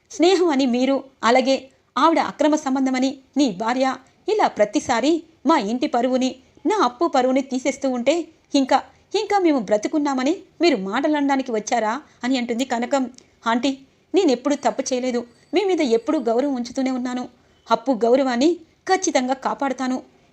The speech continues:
మీరు నాతో పాటు రండి" అని అంటారు కళ్యాణ్. "ఎక్కడికి బాబు? ఎందుకు?" అని అంటుంది. "రావాలి, ఖచ్చితంగా రావాలి" అని చెప్పి వాళ్ళని కూడా కారులో ఎక్కించుకొని దుగ్గిరాల ఇంటికి బయలుదేరుతారు కళ్యాణ్. ఇది ఇలా ఉండగా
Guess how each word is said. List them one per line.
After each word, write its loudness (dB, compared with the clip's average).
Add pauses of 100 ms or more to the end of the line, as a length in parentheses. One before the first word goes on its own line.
(100)
మీరు 2
నాతో 0
పాటు 0
రండి" 2
అని -2
అంటారు -6
కళ్యాణ్. -2 (380)
"ఎక్కడికి 0
బాబు? -2 (340)
ఎందుకు?" 0
అని -2
అంటుంది. -4 (340)
"రావాలి, 4 (460)
ఖచ్చితంగా 0
రావాలి" 0
అని -6
చెప్పి -4 (280)
వాళ్ళని 2
కూడా 2
కారులో -2
ఎక్కించుకొని -4 (240)
దుగ్గిరాల 0
ఇంటికి -2
బయలుదేరుతారు -2 (200)
కళ్యాణ్. 4 (520)
ఇది 2
ఇలా 4
ఉండగా 2